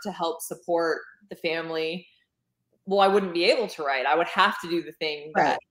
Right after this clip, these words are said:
Speaker 1: that paid the bills to support, you know, our, our family. And so, um, I'm like, "It, it works for me if the writing will do it." So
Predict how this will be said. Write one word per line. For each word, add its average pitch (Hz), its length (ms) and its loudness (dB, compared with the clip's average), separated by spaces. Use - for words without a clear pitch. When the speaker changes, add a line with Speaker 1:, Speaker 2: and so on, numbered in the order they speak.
Speaker 1:
that - 220 -2
paid 165 280 0
the 165 80 -8
bills 170 420 2
to 170 80 -10
support, 156 580 -4
you 175 160 -8
know, 147 320 -6
our, 143 240 -6
our 143 260 -2
family. 226 380 -2
And 160 160 -8
so, 160 420 2
um, 170 400 0
I'm 185 180 0
like, 156 260 0
"It, 170 160 -2
it 185 140 -2
works 214 260 0
for 185 120 -6
me 170 260 -2
if 147 140 -6
the 160 60 -2
writing 147 320 2
will 143 160 -10
do 147 140 -2
it." 143 200 -6
So 143 460 2